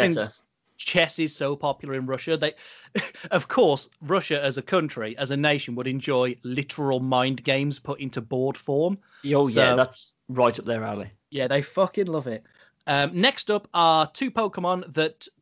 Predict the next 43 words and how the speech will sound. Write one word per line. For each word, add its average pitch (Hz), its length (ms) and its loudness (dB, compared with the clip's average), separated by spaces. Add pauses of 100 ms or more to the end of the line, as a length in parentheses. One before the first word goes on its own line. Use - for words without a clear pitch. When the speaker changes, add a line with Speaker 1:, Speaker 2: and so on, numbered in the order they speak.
(240)
Speaker 2:
they 160 120 6
don't 190 280 0
evolve 185 400 0 (100)
into 175 320 -8
each 214 220 -6
other, 214 180 0
but 151 220 -4
they, 147 160 0 (360)
in 170 140 0
my 160 140 2
head, 147 180 0
they 156 80 0
would 147 140 0
be 160 80 -2
found 139 440 0
in 135 180 -6
the 127 100 -8
same 127 640 -2 (440)
kind 131 260 0
of 120 100 -6
locale. 127 640 -2 (640)
So 139 300 2
first - 360 -2
up, 180 160 -2
we've 156 200 -2
got - 320 0
Purlitle, 208 640 4 (100)
a 139 160 -6
water 180 520 0
and 131 140 -6
fairy 139 380 2
type, 196 480 0
uh, 135 180 -2
from 123 360 0
Pearl 139 500 0
and 123 160 -12
Little. 214 420 2 (240)
It's 156 140 -4
based 196 380 0
on 135 380 0
pearls 131 260 -2
in 117 100 -4
oysters. 185 540 -2